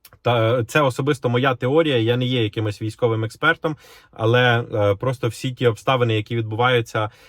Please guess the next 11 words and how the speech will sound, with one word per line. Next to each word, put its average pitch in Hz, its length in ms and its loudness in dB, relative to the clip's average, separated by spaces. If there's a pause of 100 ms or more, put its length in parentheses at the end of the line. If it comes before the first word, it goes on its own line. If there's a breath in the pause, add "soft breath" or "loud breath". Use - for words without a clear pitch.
(140 loud breath)
ем, 101 480 -2
останніми 120 580 0
місяцями 117 760 0
на 110 180 -2
польсько-білоруському 117 880 -4
кордоні, 160 480 -2 (220 soft breath)
постійно 139 440 -2
тримали 123 360 0
мене 117 180 0
в 104 60 -6
тонусі. 170 500 -4